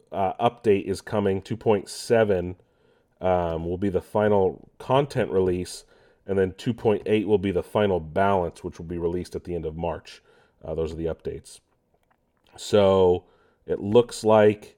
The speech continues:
the last hero to be added and any stories will be the Winter Soldier. So it's, game's essentially dead, right? Um, God, I still don't know why I paid full price for that game.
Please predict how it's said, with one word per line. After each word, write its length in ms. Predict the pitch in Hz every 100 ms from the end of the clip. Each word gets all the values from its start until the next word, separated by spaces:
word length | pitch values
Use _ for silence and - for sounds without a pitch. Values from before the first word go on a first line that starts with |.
| _ _ _
the 120 | 98 95
last 480 | 95 98 107 -
hero 400 | - 135 131 113
to 160 | 107 -
be 200 | 101 95
added 560 | 98 98 95 92 85 - _ _ _
and 220 | 92 92
any 220 | 90 110
stories 640 | 101 - 147 131 113 92 82
will 260 | 87 101
be 160 | 90 95
the 120 | 90
Winter 220 | 92 87
Soldier. 520 | - 95 90 82 76 - _ - _ _ _
So 220 | - 95
it's, 160 | 87 - 92
game's 280 | 113 117 104
essentially 400 | 104 101 - 82
dead, 380 | 76 - 64 50 50
right? 320 | 85 85 - _ _ _ _ _ _ _ -
Um, 520 | 87 82 78 80 80 _ _ _ _ _ _ _ _ _ _ _ _ _ _ _ _ _
God, 240 | 95 92 95
I 120 | 87
still 260 | - - 90
don't 180 | 95
know 120 | 80 90
why 280 | 87 82
I 60 | 82
paid 300 | 78 82 76
full 180 | - 76
price 260 | 78 73
for 120 | - 78
that 160 | 73
game. 240 | 82 78